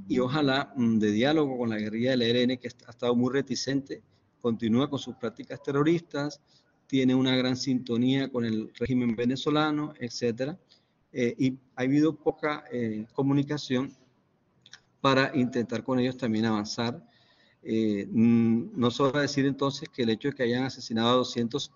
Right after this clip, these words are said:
setenta excombatientes de la farc nos lleva a una señal desafortunada y finalmente decir que el Instituto Kroc, eh, de una universidad norteamericana, dice que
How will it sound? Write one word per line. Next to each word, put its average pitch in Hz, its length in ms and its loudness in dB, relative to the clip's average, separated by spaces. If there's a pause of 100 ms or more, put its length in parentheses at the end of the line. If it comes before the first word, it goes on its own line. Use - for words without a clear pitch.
setenta 135 720 -2
excombatientes 120 880 -4
de 143 100 -4
la 147 80 -4
farc 139 320 -4 (500)
nos 143 140 6
lleva 139 140 6
a - 20 6
una 151 160 6
señal 151 300 0
desafortunada 147 840 -2 (400)
y 143 120 -2 (240)
finalmente 151 640 4
decir 147 340 -2
que 147 80 -4
el 143 40 6
Instituto 135 520 -4
Kroc, 143 440 0
eh, 110 260 -6 (240)
de 120 100 -6
una 117 140 0
universidad 127 340 0
norteamericana, 160 680 -2 (240)
dice 127 280 -4
que 135 180 -6